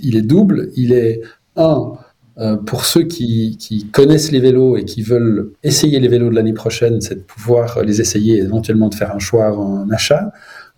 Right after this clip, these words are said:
Ou deux, pour les gens qui connaissent pas l'e-bike, il y en avait beaucoup il y a quatre ans, il y en a un peu moins maintenant, mais c'est tout simplement d'essayer la, la pratique.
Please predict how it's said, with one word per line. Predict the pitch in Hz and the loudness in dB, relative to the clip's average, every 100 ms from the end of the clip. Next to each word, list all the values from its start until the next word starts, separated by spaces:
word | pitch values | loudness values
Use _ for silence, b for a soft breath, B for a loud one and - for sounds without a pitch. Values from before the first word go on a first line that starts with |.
| - | -4
Ou | 160 | 0
deux, | 131 156 170 196 233 - | 2 4 4 4 0 -6
pour | 143 | -4
les | 139 | 0
gens | 143 190 | 0 -2
qui | 127 | -4
connaissent | 127 135 127 - | -4 -2 -2 -4
pas | - 175 170 - | -4 -2 -2 -6
l'e-bike, | 113 117 107 139 190 - | -4 0 0 2 0 -2
il | 107 | 0
y | |
en | 110 | 2
avait | 113 123 | 2 2
beaucoup | 120 151 160 | 0 -2 0
il | 151 | 0
y | |
a | 123 | 0
quatre | 120 123 - | -2 -10 -4
ans, | 127 | -2
il | 113 | -2
y | |
en | 101 | -2
a | |
un | 104 123 | -4 -4
peu | 139 | 0
moins | 135 131 123 | 0 2 0
maintenant, | 113 - 139 185 | -4 -6 -6 -4
mais | 120 | -4
c'est | - 151 160 | 0 0 0
tout | - | -6
simplement | - 131 127 143 | -10 -4 0 2
d'essayer | 127 123 - 120 131 | 2 -2 -2 0 0
la, | 117 107 - | 0 -4 -10
la | - | -12
pratique. | - 104 - - | -6 -8 -8 -20